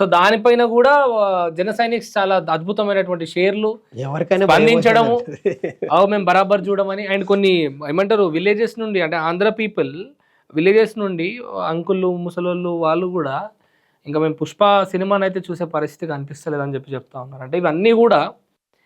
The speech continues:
Speaker 2: It is
Speaker 1: మళ్ళీ
Speaker 2: internal.
Speaker 1: చివరికి, అంటే ఇవన్నీ కూడా క్లోజ్ అవ్వాలంటే what is my opinion,
Speaker 2: ఉమ్, ఉమ్, ఉమ్.
Speaker 1: అల్లు అర్జున్ గారు పుష్ప సెలబ్రేషన్ or like పుష్ప, ఆ, రిలీజ్కి ముందు ఏం ఫంక్షన్స్ ఉన్నా, ఆడియో ఫంక్షన్స్ or ఎట్సెట్రా ఏదున్నా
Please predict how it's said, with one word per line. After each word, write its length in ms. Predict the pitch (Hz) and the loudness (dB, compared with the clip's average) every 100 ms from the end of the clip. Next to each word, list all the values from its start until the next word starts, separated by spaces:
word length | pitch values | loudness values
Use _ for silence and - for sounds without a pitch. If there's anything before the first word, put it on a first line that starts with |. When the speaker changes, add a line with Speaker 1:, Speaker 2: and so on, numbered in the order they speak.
| - - - - | -18 -18 -12 0
Speaker 2:
It 40 | |
is 60 | 175 | 4
Speaker 1:
మళ్ళీ 140 | 233 | 6
Speaker 2:
internal. 320 | 262 247 302 311 | 6 6 6 6
Speaker 1:
చివరికి, 200 | 202 160 | 4 2
అంటే 220 | 185 247 | 2 2
ఇవన్నీ 300 | 196 180 247 | 2 0 0
కూడా 180 | 254 247 | 2 0
క్లోజ్ 300 | 220 226 240 | 0 2 2
అవ్వాలంటే 380 | 233 220 226 247 | 2 0 0 2
what 220 | 175 208 | 2 2
is 140 | 269 | -2
my 200 | 214 175 | -4 2
opinion, 560 | 233 214 247 247 226 139 160 - _ - | 4 2 0 -2 -2 -6 -10 -18 _ -6
Speaker 2:
ఉమ్, 300 | 185 165 147 | -4 -2 -2
ఉమ్, 180 | 165 139 - _ _ _ 151 | -4 -4 -10 _ _ _ -4
ఉమ్. 60 | |
Speaker 1:
అల్లు 160 | 156 196 | 2 2
అర్జున్ 340 | 208 202 190 | 2 -4 -6
గారు 260 | 156 131 147 _ _ _ _ _ | -8 -8 -16 _ _ _ _ _
పుష్ప 340 | 143 - 185 180 - _ _ | -20 0 2 2 0 _ _
సెలబ్రేషన్ 560 | 143 147 170 165 165 | -12 -4 -2 -2 -6
or 240 | 160 143 143 | -6 -4 -2
like 260 | 139 139 - _ _ 151 | -4 -8 -18 _ _ -20
పుష్ప, 200 | - 156 | -2 0
ఆ, 420 | 147 - 143 139 | 0 -2 -4 0
రిలీజ్కి 400 | 139 165 170 170 | 2 2 2 -2
ముందు 440 | 139 160 160 - _ _ - | -2 0 0 -4 _ _ -4
ఏం 200 | 135 165 | -2 0
ఫంక్షన్స్ 420 | 165 156 165 151 | 0 -2 -4 -4
ఉన్నా, 140 | 151 135 | -4 -4
ఆడియో 220 | 139 143 | -2 -2
ఫంక్షన్స్ 460 | 147 135 151 143 143 | -4 -8 -8 -8 -8
or 160 | 131 - | -8 -10
ఎట్సెట్రా 440 | 127 - 139 - 131 | -14 -8 -8 -4 -2
ఏదున్నా 500 | 139 147 139 131 | 0 0 -2 -4